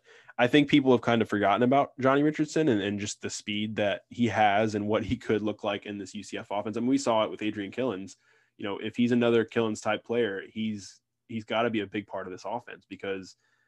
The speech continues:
you know, players like that are just, there's just a special combination of, you know, the speed and elusiveness that is gonna be difficult for a defense to stop. So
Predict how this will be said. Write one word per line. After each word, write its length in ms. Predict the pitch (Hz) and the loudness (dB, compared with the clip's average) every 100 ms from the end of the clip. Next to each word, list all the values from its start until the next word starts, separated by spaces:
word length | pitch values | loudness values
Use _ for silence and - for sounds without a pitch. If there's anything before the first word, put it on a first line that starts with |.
| _ - | _ -14
you 120 | 95 | -12
know, 180 | 90 - _ _ _ | -12 -16 _ _ _
players 300 | - 147 139 | -2 0 2
like 220 | 139 131 | 0 -2
that 320 | 120 120 117 - _ - | 0 0 0 -4 _ -10
are 540 | 110 104 98 92 92 - _ _ _ | -4 -2 -4 -6 -10 -14 _ _ _
just, 140 | 117 | -6
there's 260 | 139 131 127 | -2 0 -2
just 160 | 131 127 | -4 -6
a 80 | |
special 420 | 120 - 123 113 117 | -6 -2 -2 -2 -4
combination 600 | 113 107 104 104 - 101 | -4 -6 -6 -8 -8 -10
of, 180 | 98 | -10
you 80 | 98 | -12
know, 160 | 98 92 _ _ _ _ | -12 -14 _ _ _ _
the 60 | 120 | -10
speed 280 | - 117 110 | -2 -2 0
and 100 | 104 | -2
elusiveness 640 | 98 107 98 98 95 - | -4 -6 -6 -10 -10 -8
that 300 | 95 95 - _ _ _ | -4 -4 -4 _ _ _
is 160 | 113 107 | -8 -4
gonna 180 | 110 101 | -4 -4
be 440 | 104 101 98 - 113 | -4 -4 -8 -10 -8
difficult 460 | 120 135 123 110 | -4 0 2 0
for 120 | 113 | 0
a 60 | 107 | -4
defense 360 | 110 104 104 - | -6 -8 -10 -12
to 80 | |
stop. 340 | - 110 120 - _ | -10 -6 -6 -10 _
So 360 | - 98 95 | -10 -10 -10